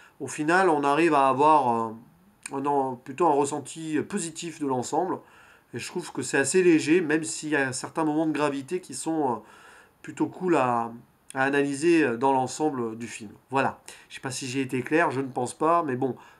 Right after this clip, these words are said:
peu importe. C'est ce que j'ai ressenti, c'est ça, un pro ciné critique. Donc,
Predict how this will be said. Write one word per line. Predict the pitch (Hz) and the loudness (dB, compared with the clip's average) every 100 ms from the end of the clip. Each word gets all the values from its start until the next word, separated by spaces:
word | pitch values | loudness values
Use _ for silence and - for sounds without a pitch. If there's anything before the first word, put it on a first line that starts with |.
| _ | _
peu | 185 196 | 2 4
importe. | 143 - 147 180 - - - - - | 4 2 0 0 -2 -12 -14 -20 -20
C'est | - | -12
ce | 139 | -8
que | - | -2
j'ai | 147 156 | 2 4
ressenti, | 165 - 131 120 170 | 4 2 -2 -4 -8
c'est | 175 117 | -8 -6
ça, | - 151 | -2 -2
un | |
pro | - 135 | -2 -6
ciné | 131 123 | -6 -8
critique. | 117 113 160 175 151 | -8 -10 -10 -10 -8
Donc, | 123 147 160 | -6 -6 -6